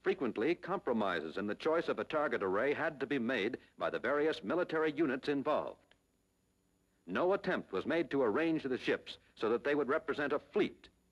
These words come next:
This was not a test of air power against sea power. The array was not a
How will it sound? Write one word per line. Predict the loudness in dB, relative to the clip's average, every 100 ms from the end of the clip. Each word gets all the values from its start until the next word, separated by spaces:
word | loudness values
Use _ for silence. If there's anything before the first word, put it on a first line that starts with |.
| _
This | -4 -2
was | 0
not | 2 0 0
a |
test | -2 0 0 0
of | -4 0
air | 0 0
power | 2 2 4 4
against | 2 0 0 -2 -4
sea | -4 -2
power. | 0 2 0 -4 -14 _ _
The | 0
array | 2 2 4 4
was | 2 2
not | 0 0 0
a | -4